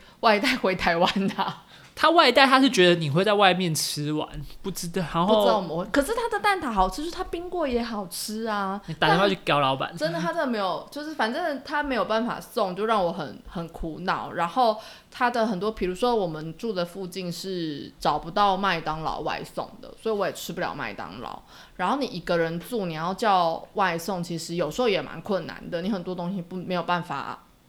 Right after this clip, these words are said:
Speaker 1: 点。然后他们的超商要点东西的话的，呃，满额的那个金额很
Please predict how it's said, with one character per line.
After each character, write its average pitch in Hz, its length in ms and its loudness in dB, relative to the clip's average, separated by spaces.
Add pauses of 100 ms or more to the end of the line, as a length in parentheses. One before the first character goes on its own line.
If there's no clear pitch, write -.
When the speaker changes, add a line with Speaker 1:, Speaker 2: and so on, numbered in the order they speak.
(120)
Speaker 1:
点。 160 200 -6 (500)
然 175 140 -6
后 208 420 2 (220)
他 240 160 -2
们 226 260 0
的 165 600 -4 (340)
超 202 380 2
商 185 360 0
要 196 120 2
点 170 220 -8
东 151 180 -6
西 156 220 -10
的 151 100 -10
话 156 380 -4
的， - 160 -8 (260)
呃， 151 300 -8 (400)
满 170 280 0
额 170 240 0
的 202 140 -4
那 233 120 -4
个 240 60 0
金 220 240 -4
额 185 80 -2
很 170 240 -8